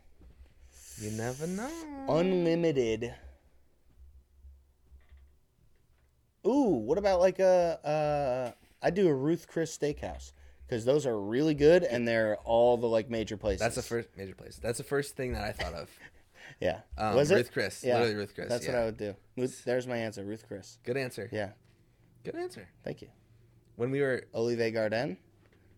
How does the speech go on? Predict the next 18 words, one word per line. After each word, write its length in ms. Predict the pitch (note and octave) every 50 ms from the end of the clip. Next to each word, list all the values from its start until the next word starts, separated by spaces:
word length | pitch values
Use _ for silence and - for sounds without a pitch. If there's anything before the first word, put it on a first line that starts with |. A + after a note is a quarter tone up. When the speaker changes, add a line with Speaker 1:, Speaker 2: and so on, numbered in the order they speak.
| - _ -
Speaker 1:
No. 640 | - - - - - E3 D3+ - F#3+ E3+ F3+ G#3+ - -
<laughs> 40 | A3 - B3 - - B3+ - - C#4+ - - _ _ _ _
When 120 | - A2+ B2+
I 40 |
was 120 | C3 C3 B2+
working 320 | B2+ C3 C3+ - D3 C3
for 140 | - - B2+
that 180 | A#2 A#2 A2+ -
ticketing 300 | - C#3 - C#3 B2 A2+
company, 340 | - A2+ G#2+ - A2 G#2+
we 160 | G#2 G#2 G2+ G#2
were 80 | G#2
at 220 | G#2 G2+ G2+ - -
the 180 | F#2+ F#2+ F2+
Super 240 | - - - B2 B2
Bowl 280 | G2 G2 G2+ G2+ G2+ G2
in 120 | F#2+ -
Atlanta, 540 | F#2 F#2+ F#2 D2+ G#2+ G#2 G2+ G2 F#2+ G2